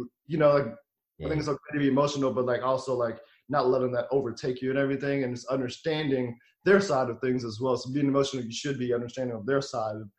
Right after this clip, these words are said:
Speaker 1: And it's just like, "Okay, we're really B S ing me. Okay, cool." <laughs>
Speaker 2: What do you think is the most important aspect for you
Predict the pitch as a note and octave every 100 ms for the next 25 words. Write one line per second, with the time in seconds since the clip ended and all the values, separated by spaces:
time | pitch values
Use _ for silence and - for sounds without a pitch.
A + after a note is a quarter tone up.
0 | _ _ _ _ - B2+ A#2+ A#2 A2+ A2+
1 | A2 F#2+ _ C#3 C#3 A2+ A2 _ C3 C3+
2 | C3+ C#3 A2+ G#2+ A2 G2+ G2+ F2+ F2+ _
3 | F#2+ - A#2 F#2+ - A#2 F3+ D#3 - _
4 | _ _ _ _ _ _ _ - - F#2+
5 | F#2+ E2 C#2 C#2+ C#2+ C#2 - - - D#2
6 | D2 D#2 C#2 C#2+ C#2+ C#2+ C#2+ - C#2+ C#2+
7 | C#2